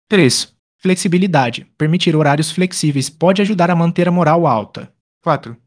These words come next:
saúde mental. Ofereça recursos para cuidar da saúde mental da equipe. A relação entre clima organizacional e desempenho da equipe. Você sabia que um bom clima organizacional faz a diferença no desempenho da equipe?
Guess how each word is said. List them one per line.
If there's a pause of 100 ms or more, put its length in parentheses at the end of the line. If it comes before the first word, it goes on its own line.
(260)
saúde
mental.
Ofereça
recursos
para
cuidar
da
saúde
mental
da
equipe. (340)
A
relação
entre
clima
organizacional
e
desempenho
da
equipe.
Você
sabia
que
um
bom
clima
organizacional
faz
a
diferença
no
desempenho
da
equipe?